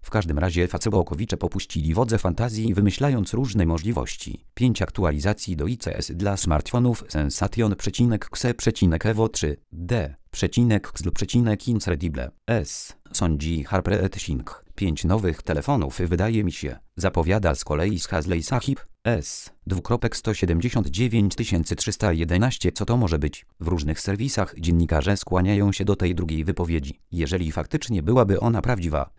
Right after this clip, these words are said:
moglibyśmy więc oczekiwać od H T C zaprezentowania smartfona One V jeden gigaherce,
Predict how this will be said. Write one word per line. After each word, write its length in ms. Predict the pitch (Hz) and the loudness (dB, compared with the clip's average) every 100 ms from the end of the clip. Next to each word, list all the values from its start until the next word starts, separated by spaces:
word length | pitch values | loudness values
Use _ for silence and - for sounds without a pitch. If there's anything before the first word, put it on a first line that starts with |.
| - | 0
moglibyśmy 560 | 104 120 92 104 - 92 | 2 2 0 -2 0 2
więc 260 | 82 76 | 2 0
oczekiwać 540 | - 110 117 104 101 - | -2 -2 0 -2 -2 -6
od 160 | 120 - | -6 -2
H 140 | 104 | -4
T 120 | 101 | -2
C 180 | 95 87 | -2 0
zaprezentowania 840 | 82 123 113 87 82 92 85 65 - - | 0 0 0 0 0 -2 -4 -6 -10 -10
smartfona 560 | - 76 76 - 117 80 | 0 0 2 2 2 2
One 260 | 73 65 58 - _ - | -2 -4 -8 -20 _ -2
V 280 | 120 76 73 - - | 0 0 -4 -14 -10
jeden 420 | 92 117 101 87 | 0 4 6 4
gigaherce, 640 | 82 87 87 110 80 82 | 2 0 0 -2 0 -2